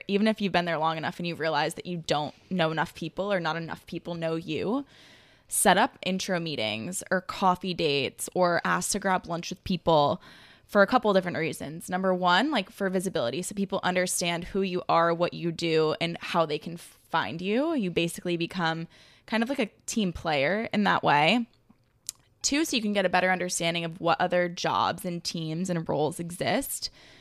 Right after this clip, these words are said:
in the company. So maybe w-, if you decide one day that, you know what,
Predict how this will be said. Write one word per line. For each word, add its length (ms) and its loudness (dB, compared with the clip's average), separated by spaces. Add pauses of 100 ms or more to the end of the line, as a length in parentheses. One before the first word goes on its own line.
(300)
in 180 6
the 80 4
company. 480 -2
So 460 2 (260)
maybe 320 2
w-, 220 -2
if 160 -4
you 100 -4
decide 420 0
one 160 -4
day 220 -2
that, 180 -6
you 80 -6
know 80 -2
what, 140 -4